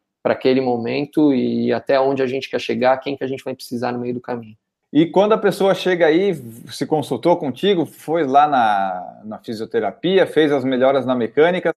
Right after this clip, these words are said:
Speaker 2: vocês meio que dão alta pra pessoa, assim?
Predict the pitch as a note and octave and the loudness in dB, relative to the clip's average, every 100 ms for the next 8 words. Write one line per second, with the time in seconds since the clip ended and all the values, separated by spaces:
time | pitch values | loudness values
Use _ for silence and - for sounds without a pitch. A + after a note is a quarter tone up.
0 | _ _ C#3 C3+ E3+ D#3+ D#3+ F3+ F3+ D#3+ | _ _ -2 2 2 4 4 4 4 0
1 | C#3+ C3 F3 F3+ C#3+ C3+ A#2+ - B2+ E3+ | 4 4 4 2 -2 -2 -2 -2 2 2
2 | F#3+ D3 - F#3 A3+ | 4 0 -2 -4 -6